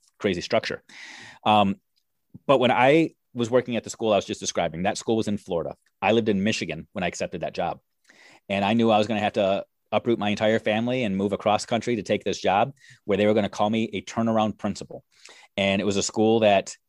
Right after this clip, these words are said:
the entire state of Florida knew was a struggling school. Florida rates itself from, on a scale of A to F on every school. And this was a school that had been an F for as long as they've been rating schools.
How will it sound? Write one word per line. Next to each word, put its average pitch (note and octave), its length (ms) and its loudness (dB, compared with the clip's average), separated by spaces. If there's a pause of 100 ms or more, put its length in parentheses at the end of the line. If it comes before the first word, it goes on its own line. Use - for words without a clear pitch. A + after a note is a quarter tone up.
the G#2+ 100 0
entire B2 380 0
state B2+ 480 -2
of - 80 -6
Florida G#2 560 0 (220)
knew G#2 120 -2
was F#2+ 140 -2
a F2+ 60 -2
struggling E2 380 -6
school. - 320 -10 (460)
Florida A2+ 520 4
rates G#2 440 0
itself A2+ 380 -2
from, G#2 220 -4
on G2 280 0
a F2+ 260 2 (160)
scale G2 260 0
of F2 200 -2
A A2+ 120 2
to A2+ 140 -2
F A2+ 200 0
on - 140 -4
every G2 160 -2
school. C3 200 0
And A#2+ 80 0
this F#2+ 100 -6
was G2 100 -4
a F#2 60 -6
school A2 260 0
that G#2+ 100 2
had F2+ 120 -6
been F#2+ 120 0
an F#2 160 -6
F A2+ 180 0
for G2 320 -2
as E2+ 120 -2
long G#2+ 240 0
as A2 100 -4
they've A2 200 0
been G2+ 200 -4 (180)
rating G#2 280 0
schools. C#3 460 -4